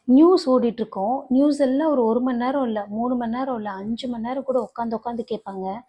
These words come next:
"இவ்வளவு நேரம் கேட்டீங்களே, என்ன நியூஸ்ல சொன்னாங்கன்னு?" கேட்டா என்னன்னே தெரியாது. அதாவது, அவங்க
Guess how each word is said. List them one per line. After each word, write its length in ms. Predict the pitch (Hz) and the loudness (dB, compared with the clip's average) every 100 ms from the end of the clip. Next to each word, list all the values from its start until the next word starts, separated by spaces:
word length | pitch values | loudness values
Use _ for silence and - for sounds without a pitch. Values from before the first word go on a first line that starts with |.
| _ _ - | _ _ -2
"இவ்வளவு 240 | 277 277 | 0 2
நேரம் 220 | 277 330 320 | 2 0 2
கேட்டீங்களே, 720 | 254 254 233 214 202 233 226 | 0 0 -2 -2 -2 -2 -2
என்ன 280 | 214 233 277 | -2 -2 0
நியூஸ்ல 360 | 233 233 - 226 | 0 -4 -6 -8
சொன்னாங்கன்னு?" 380 | 214 202 202 202 | -8 -6 -8 -8
கேட்டா 260 | 196 190 | -8 -6
என்னன்னே 420 | 233 196 190 202 196 | -6 -6 -6 -6 -8
தெரியாது. 320 | 185 202 175 | -10 -14 -4
அதாவது, 460 | 240 247 220 247 285 | 0 2 2 2 0
அவங்க 340 | 220 214 214 | -2 -2 -4